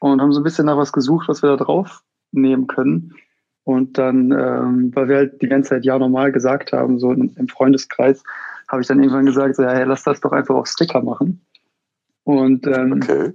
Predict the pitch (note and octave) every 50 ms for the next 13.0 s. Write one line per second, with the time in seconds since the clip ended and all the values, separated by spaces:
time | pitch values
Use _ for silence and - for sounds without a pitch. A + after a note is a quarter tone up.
0 | _ - D3+ C3+ - D#3+ E3+ D#3+ D#3 D#3+ D#3+ D#3+ - D3+ D#3 F3 F3+ D3 C3+ C3+
1 | - C#3 C3+ C3+ D3+ D#3+ - - - D#3+ C#3+ - D3+ C3+ - C#3+ C#3 C3+ C#3 -
2 | F#3+ F#3 - C#3+ C3+ C3+ - - C#3 C3 C3 D3 E3+ E3 - - _ _ _ _
3 | _ _ _ _ _ - C#3 C#3 C#3 C#3 C3+ - C#3 C#3+ C#3+ C#3+ - - D3 C3+
4 | C3 C#3 C#3 D#3 D#3 D#3 D#3 C#3+ - - D3+ D3+ D3+ D3+ C#3+ - D3+ C3+ - D#3+
5 | D3+ C#3+ D3 C#3+ D3 C#3+ D3 D3+ C#3+ C#3+ - F3 - C#3 C3 - - C3+ C3 B2+
6 | B2 - - - - - C3 B2+ - C3+ C#3 C#3 - _ _ _ _ _ - C#3
7 | C3+ B2+ C3 C3 C3+ C3+ C3 - C#3+ C#3 C3+ C3 C3 B2+ C3 B2+ C3 C3 C3 _
8 | _ _ _ _ _ _ _ _ _ _ _ _ _ _ _ _ - C#3 C3+ B2
9 | B2 B2 C#3 C3 B2 B2+ B2+ C3 C3 C3 C3 B2+ C3 B2+ - - C3+ C#3+ D3 D#3+
10 | E3+ F3 E3 D#3+ D#3 - - D3 C#3 C#3 C#3 C#3+ C3+ C#3+ C3+ C3+ B2 C#3 C3+ C3
11 | - D3+ - - E3 D#3+ D#3+ E3 D#3+ E3 D#3+ D#3+ E3 E3+ F#3 - - D#3+ - -
12 | E3 D3+ D#3 D#3+ - - - - D#3+ D#3+ - - - B2 B2 B2+ - - - -